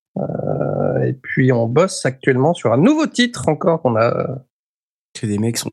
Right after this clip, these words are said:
Speaker 2: hyper productifs, quoi,
Speaker 1: Ouais, ouais.
Speaker 2: j'hallucine.
Speaker 1: Et on
Speaker 2: Moi,
Speaker 1: n'arrête
Speaker 2: moi,
Speaker 1: pas
Speaker 2: avec
Speaker 1: depuis,
Speaker 2: mon,
Speaker 1: euh,
Speaker 2: moi, avec mon E P, là, pff, je suis, euh, je suis au, je suis, je suis aux fraises, comme dirait l'autre.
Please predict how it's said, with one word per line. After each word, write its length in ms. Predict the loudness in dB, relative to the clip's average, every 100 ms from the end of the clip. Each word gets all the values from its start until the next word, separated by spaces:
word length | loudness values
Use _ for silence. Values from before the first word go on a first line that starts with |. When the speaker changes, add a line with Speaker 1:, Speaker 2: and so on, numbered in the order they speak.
| -4
Speaker 2:
hyper 320 | -4 -4 -6
productifs, 500 | 0 0 0 -4 -6
quoi, 140 | 0
Speaker 1:
Ouais, 60 | 4
ouais. 160 | 4 4
Speaker 2:
j'hallucine. 280 | 0 -6 -12 _ _ _ _ _ -4 0
Speaker 1:
Et 240 | 0 2
on 20 | 2
Speaker 2:
Moi, 80 | 4
Speaker 1:
n'arrête 200 | 2 2
Speaker 2:
moi, 140 | 4
Speaker 1:
pas 80 | 4
Speaker 2:
avec 120 | 2
Speaker 1:
depuis, 140 | 2
Speaker 2:
mon, 320 | 2 4 4 2
Speaker 1:
euh, 240 | 0 -2 -6 _ _ -20 -20 _ 0
Speaker 2:
moi, 140 | 0
avec 140 | 2 0
mon 120 | 2
E 60 | 2
P, 200 | 2 2
là, 360 | 2 0 -2 -4
pff, 180 | -8 -8 -8 -10 -14 _
je 80 | -16
suis, 280 | -8 -6 -4
euh, 220 | -4 -4
je 80 | -4
suis 100 | -2
au, 360 | -2 -2 -4 -6
je 80 |
suis, 120 | -8 -10 -12 -12 -12
je 80 | -6
suis 180 | -2
aux 120 | 0 0
fraises, 400 | 0 -2 -2 -8 _
comme 160 | -6
dirait 200 | -4 -2
l'autre. 320 | -2 -2 -8